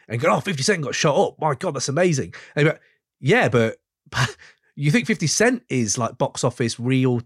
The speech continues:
fucking real, real? Pac is the uber hyper real.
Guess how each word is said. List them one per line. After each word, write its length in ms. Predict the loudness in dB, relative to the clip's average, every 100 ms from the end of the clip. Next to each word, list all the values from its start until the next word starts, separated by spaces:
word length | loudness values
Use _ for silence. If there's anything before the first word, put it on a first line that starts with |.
| _ _
fucking 520 | -10 -4 -4 -4 -2
real, 320 | 2 2 2
real? 360 | -2 -6 -6 -10 _ _ _ _ -8
Pac 580 | -4 -2 -2 -8 -16 -16 _ -4
is 180 | -2 0
the 160 | -2 -2
uber 420 | -2 0 0 -2
hyper 580 | -4 -8 -6 -6 -4 -6
real. 520 | -4 -4 -4 -4 -8